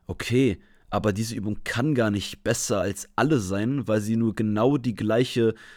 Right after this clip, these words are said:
Bewegung in der Hüfte hat, wie auch bei anderen Übungen für den Po. Und somit, ja,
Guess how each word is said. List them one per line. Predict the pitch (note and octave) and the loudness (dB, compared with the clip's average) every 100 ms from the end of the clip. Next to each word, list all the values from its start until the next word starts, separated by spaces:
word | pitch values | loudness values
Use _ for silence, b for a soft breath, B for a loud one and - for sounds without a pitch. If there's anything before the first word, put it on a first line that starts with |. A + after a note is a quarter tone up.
| B | B
Bewegung | G#2+ F2+ G#2+ B2 C#3 D#3+ F3 | -8 -4 4 6 6 4 2
in | F3 A2+ | -2 0
der | G2+ - | 12 12
Hüfte | D3 - - D3+ | 12 6 2 4
hat, | D#3 - - | 4 -4 -10
wie | A#2 A#2+ | -6 0
auch | C3 | 0
bei | - B2 - | 2 -2 0
anderen | D#3+ E3+ B2+ | -2 0 0
Übungen | A2 G2+ G2 | -2 -4 -6
für | - | -4
den | G2+ F#2 | -4 -4
Po. | - D#3 G2+ b b b b b b | 4 4 4 b b b b b b
Und | - | -4
somit, | F2 A2+ C3 A#2+ - - _ _ _ _ _ - | 0 2 4 4 0 -14 _ _ _ _ _ -12
ja, | - G2 - | -2 -2 -2